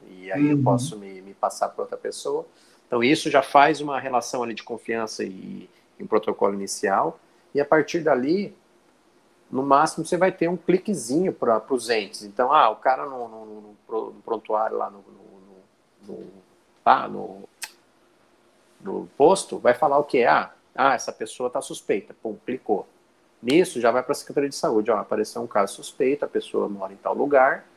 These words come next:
Speaker 1: né? Então, ela fica ali, tem tais e tais e tais pessoas que estão junto.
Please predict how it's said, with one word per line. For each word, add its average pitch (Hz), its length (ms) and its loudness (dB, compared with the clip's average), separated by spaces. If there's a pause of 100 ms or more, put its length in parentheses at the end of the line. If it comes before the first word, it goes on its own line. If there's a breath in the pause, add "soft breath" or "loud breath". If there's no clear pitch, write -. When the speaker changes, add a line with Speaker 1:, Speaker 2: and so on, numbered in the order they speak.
(360)
Speaker 1:
né? 110 240 0
Então, 110 260 0
ela 104 140 0
fica - 320 -4
ali, 131 260 0
tem 139 160 -2
tais 156 380 4
e 143 60 -2
tais 120 320 0
e 107 40 -16
tais 104 320 -2
pessoas - 480 -4
que 104 80 -10
estão 110 300 -6
junto. 139 300 -6